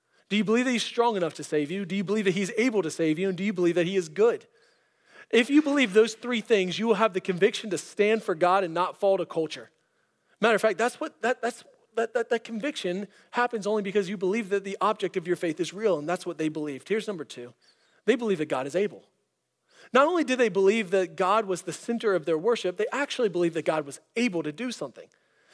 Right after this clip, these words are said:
See, it's one thing, it's one thing to believe that there's a God out there, but do you believe that he is able? Right? Do you believe that he's able to save your marriage? Because if you don't, you know what you're gonna do? You're gonna trade in your spouse for another one. By the way, divorce rates go way higher in the second marriage than they do in the first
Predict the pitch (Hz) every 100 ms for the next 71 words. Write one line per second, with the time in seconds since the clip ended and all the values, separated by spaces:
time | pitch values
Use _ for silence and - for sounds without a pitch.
0 | - - 294 208 262 349 359 170 147 214
1 | - _ _ _ - 262 381 370 262 214
2 | 240 220 202 196 165 185 220 208 147 147
3 | 165 190 190 226 302 220 180 170 185 226
4 | 214 233 277 233 113 - _ _ _ _
5 | _ _ _ 247 277 196 277 294 302 277
6 | 294 262 254 277 302 302 262 247 269 269
7 | 269 294 277 196 147 - - _ _ _
8 | _ _ _ _ _ _ _ _ 233 262
9 | 269 285 254 196 240 - 226 294 254 208
10 | 233 226 247 233 190 - 226 220 175 -
11 | 185 175 165 143 131 120 120 - 196 185
12 | 160 160 151 202 - 185 180 156 147 165
13 | 180 156 165 160 139 - 151 156 143 143
14 | 135 135 135 131 - 104 -